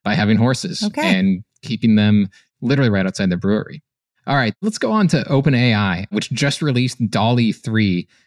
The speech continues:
Speaker 1: and that's the third version of its generative A I platform.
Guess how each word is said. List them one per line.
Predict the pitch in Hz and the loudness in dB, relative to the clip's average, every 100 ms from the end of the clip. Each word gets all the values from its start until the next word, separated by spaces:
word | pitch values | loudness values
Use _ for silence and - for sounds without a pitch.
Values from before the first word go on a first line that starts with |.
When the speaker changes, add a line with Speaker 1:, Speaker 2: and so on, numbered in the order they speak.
| - | -4
Speaker 1:
and | 117 | 0
that's | 123 - | 0 -2
the | 107 | -8
third | - 127 143 | -4 -2 0
version | 135 123 127 113 | -2 -2 0 0
of | 95 | 0
its | 92 120 | -2 -4
generative | 104 123 113 113 110 104 | -4 -2 0 2 0 -2
A | 120 104 | -2 0
I | 98 | -2
platform. | 95 - 107 104 - 95 87 87 | -4 -2 -2 -2 -6 -6 -4 -4